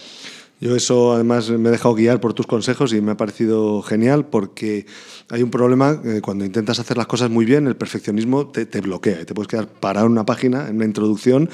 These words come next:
pues seis meses y al final haces el libro re-, deprisa y corriendo. Entonces, el primer consejo es ese, por oleadas, porque es mucho más fácil tolerar que todavía no esté perfecto y es interesantísimo, es por capas.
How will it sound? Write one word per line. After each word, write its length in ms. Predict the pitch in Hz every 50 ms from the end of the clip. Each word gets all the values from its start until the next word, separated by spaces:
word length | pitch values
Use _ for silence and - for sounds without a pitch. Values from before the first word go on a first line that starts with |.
| - - - - -
pues 200 | - 90 - -
seis 140 | - 104
meses 360 | 95 87 87 - - 135 175 -
y 40 | 110 98
al 60 | 87
final 320 | - 98 98 98 98 104
haces 240 | 101 95 - 95 92
el 80 | 101 101
libro 460 | 107 107 110 120 123 120 113 104 98
re-, 180 | 92 95 95 95
deprisa 280 | 92 98 90 101 95 95
y 40 | 90
corriendo. 440 | - 98 85 85 82 82 82 82 - - - - - -
Entonces, 240 | - - - 113 101
el 60 | 110
primer 240 | 104 110 110 113 117
consejo 340 | - 127 110 - 123 - 123
es 80 | 104 98
ese, 160 | 90 - 92
por 140 | 87 - 95
oleadas, 360 | 95 95 104 107 117 131 127
porque 200 | - 123 107 120
es 60 | 127
mucho 260 | 131 131 131 - 143
más 100 | 139 127
fácil 360 | - 151 139 - 156 156 156 - - - - - _
tolerar 360 | - 113 107 107 104 117 120
que 80 | -
todavía 220 | 120 - 123 123 127
no 60 | 123
esté 160 | 107 - 104
perfecto 440 | - 98 87 - 180 - - - 85 - - - - - - _ -
y 60 | 104
es 100 | 90 -
interesantísimo, 640 | 110 104 113 95 - 92 90 85 87 87 92 104
es 60 | 101
por 220 | - - 107 95 -
capas. 380 | - 98 90 - - - -